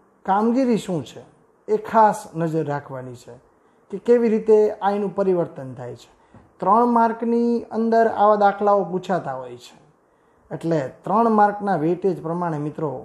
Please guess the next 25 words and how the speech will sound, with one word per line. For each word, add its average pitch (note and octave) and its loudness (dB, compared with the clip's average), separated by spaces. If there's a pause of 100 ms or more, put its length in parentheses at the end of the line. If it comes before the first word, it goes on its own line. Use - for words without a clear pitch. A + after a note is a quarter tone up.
(280)
આ D#3+ -10
દાખલામાં D3+ -2 (220)
બરોબર E3 -4
ધ્યાન C3+ -6
આપવાનું C#3 -10
છે. F#3+ -8 (540)
જોઈએ, D#3+ -6 (1300)
પરંપરિત B3+ 2
આધારની A3+ 2
રીતે G#3 -4
સૂચકાંક D#3 -6 (160)
બરાબર D#3 0 (160)
ચાલુ G#3 2
વર્ષનો A3 -2 (140)
અચલ A#3+ -2
આધારે F#3 2
સૂચકાંક C#3 -14 (680)
છેદમાં G#3 2
અગાઉના A3 2
વર્ષનો E3+ -8 (240)
અચલ G#3+ 0
આધારે E3 0
સૂચકાંક D3+ -12
ગુણ્યા D#3+ -6
સો. F3 -6